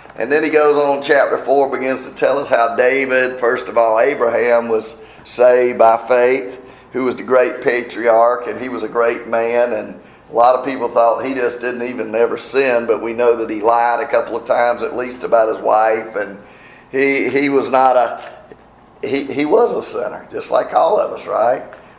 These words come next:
But David, he was a, he was a great man of God, but we know that he committed a lot of sins. He committed two sins that were worthy of death, right? Adultery and then, uh, allowing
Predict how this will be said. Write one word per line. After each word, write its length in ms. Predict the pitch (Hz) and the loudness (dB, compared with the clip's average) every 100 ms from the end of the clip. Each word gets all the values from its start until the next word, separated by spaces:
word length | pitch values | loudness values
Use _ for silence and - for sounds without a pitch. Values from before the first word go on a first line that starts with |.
| - | -2
But 180 | 120 120 | 0 4
David, 440 | 139 165 147 131 | 4 4 2 0
he 120 | 143 | 0
was 220 | 143 127 | 0 2
a, 460 | 123 120 110 - - - | 4 4 2 -4 -16 -6
he 140 | 135 160 | -2 0
was 160 | 139 | 0
a 60 | 117 | 0
great 320 | 123 120 117 | 2 2 0
man 220 | 127 120 | 0 0
of 100 | 110 | 0
God, 480 | 113 120 123 123 - | 2 4 4 2 0
but 440 | 117 110 - - | 0 -2 -6 -10
we 140 | 123 131 | -8 -2
know 340 | 127 127 127 | 2 2 2
that 220 | 120 113 | 0 -2
he 60 | 135 | -2
committed 440 | 135 120 127 117 | -4 -4 -2 0
a 60 | 110 | 2
lot 240 | 117 113 | 2 2
of 80 | 110 | 0
sins. 460 | - 135 127 113 117 | -6 -4 -2 -4 -4
He 260 | 131 - - - - | -6 -8 -14 -20 -18
committed 420 | 113 131 120 - | -6 -4 -4 -2
two 200 | 151 151 | 0 0
sins 380 | 107 123 123 113 | -2 -6 -4 -4
that 120 | 113 | -2
were 160 | 113 117 | -2 2
worthy 400 | 120 123 113 113 | 2 2 -2 -4
of 140 | 110 | 0
death, 340 | 135 127 - | 4 4 2
right? 460 | 107 107 110 117 117 - - - - | 0 2 4 2 0 -8 -16 -16 -10
Adultery 800 | 104 117 123 127 - 127 123 117 | -2 2 4 2 0 0 0 0
and 180 | 104 110 | 0 0
then, 320 | 113 110 110 - - | -4 -6 -10 -20 -2
uh, 400 | 110 107 101 104 - | 2 2 4 2 0
allowing 600 | 104 113 120 117 113 | 0 2 2 2 -2